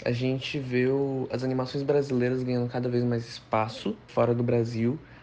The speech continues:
mas aqui no Brasil também sendo mais valorizada. A gente teve várias animações brasileiras co-, no passado, como a própria Turma da Mônica, mas hoje a gente tem Irmão do Jorel,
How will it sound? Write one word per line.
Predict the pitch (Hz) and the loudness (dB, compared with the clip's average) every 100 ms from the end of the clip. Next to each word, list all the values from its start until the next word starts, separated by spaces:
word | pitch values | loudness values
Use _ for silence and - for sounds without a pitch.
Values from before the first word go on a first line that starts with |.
| - | -8
mas | 147 147 151 | 0 2 2
aqui | 156 156 | 2 2
no | 175 | 0
Brasil | 202 190 143 | 0 0 0
também | 160 143 127 | -2 0 0
sendo | 156 160 147 | -2 -2 0
mais | 127 123 | 0 0
valorizada. | 127 123 120 127 120 117 104 - - | 0 0 2 2 2 2 0 -6 -8
A | - | -4
gente | 127 135 - - | -2 -2 -6 -2
teve | 120 135 151 | 2 2 2
várias | 117 117 120 | 2 2 2
animações | 120 117 117 120 113 | 2 0 -2 -2 -2
brasileiras | 117 113 117 110 107 107 | 0 0 0 -2 -2 -6
co-, | 107 | -8
no | 110 | -8
passado, | 113 110 - 117 156 - | -6 -8 -2 0 0 -4
como | 117 127 | -6 -6
a | 127 | -4
própria | 160 160 | -6 -8
Turma | - 127 127 | -6 -2 0
da | 147 | 0
Mônica, | 156 123 151 156 175 - - - - - - | 2 0 0 -4 -10 -10 -20 -20 -20 -20 -8
mas | - 151 | -2 2
hoje | 151 | 2
a | 139 | 2
gente | 131 127 | 0 -4
tem | - 123 | -6 -4
Irmão | 123 123 | -2 -2
do | 127 | 0
Jorel, | 156 131 143 143 131 | 0 2 4 4 4